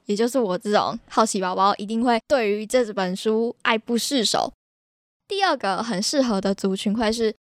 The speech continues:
你不喜欢看很多字的人。每一个冷知识呢，它都只有差不多两到三页的篇幅，你可以很随意的从任何一个你感兴趣的知识开始阅读，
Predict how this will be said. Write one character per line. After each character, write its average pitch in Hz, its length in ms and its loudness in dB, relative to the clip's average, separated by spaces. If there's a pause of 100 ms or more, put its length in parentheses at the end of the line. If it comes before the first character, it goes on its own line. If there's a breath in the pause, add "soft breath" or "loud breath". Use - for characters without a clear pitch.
(120)
你 190 180 0
不 233 160 6
喜 262 160 0
欢 208 220 0
看 254 260 0
很 202 240 -4
多 214 220 0
字 247 260 -2
的 71 220 -4
人。 - 300 -2 (280)
每 247 240 0
一 339 60 -6
个 370 140 8
冷 214 240 0
知 240 180 -2
识 285 160 -2
呢， 220 240 2
它 240 140 -2
都 247 100 4
只 226 140 -6
有 180 240 2
差 269 160 -2
不 311 80 -10
多 330 260 0
两 220 320 -6
到 311 180 0
三 294 240 -2
页 302 140 2
的 226 100 -2
篇 269 360 0
幅， 196 260 0 (300)
你 220 120 0
可 294 140 2
以 311 160 2
很 208 220 0
随 220 420 0
意 320 160 -2
的 208 240 0
从 214 500 -2
任 311 220 2
何 240 200 0
一 220 100 0
个 220 300 2 (320)
你 233 100 -4
感 220 200 2
兴 302 200 -2
趣 302 160 2
的 226 100 4
知 277 240 -8
识 294 220 2
开 254 200 -2
始 196 140 -4
阅 220 260 4
读， 196 300 -2